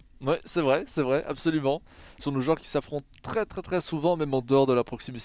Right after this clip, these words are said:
Pro League, hein, dans les tournois un petit peu partout, euh, en Belgique, voire même un petit peu à l'international. Donc, euh, ça va être intéressant, ça va être important de voir aussi comment les deux joueurs vont, vont se jauger.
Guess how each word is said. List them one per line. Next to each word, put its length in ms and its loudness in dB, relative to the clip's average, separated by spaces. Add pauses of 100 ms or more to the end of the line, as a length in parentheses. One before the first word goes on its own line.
Pro 200 -2
League, 180 -4
hein, 60 -4
dans 120 -4
les 80 0
tournois 300 0
un 60 0
petit 160 -14
peu 120 0
partout, 460 0
euh, 140 4
en 100 4
Belgique, 560 -2 (480)
voire 320 -2
même 180 4
un 100 2
petit 180 -8
peu 160 2
à 20 6
l'international. 760 0 (480)
Donc, 360 2
euh, 100 6
ça 180 2
va 80 2
être 180 -2
intéressant, 560 -2
ça 120 0
va 60 6
être 160 0
important 400 -2
de 60 2
voir 180 4
aussi 240 -2
comment 420 0 (440)
les 100 2
deux 160 4
joueurs 280 4
vont, 500 -6
vont 260 -4
se 180 6
jauger. 680 2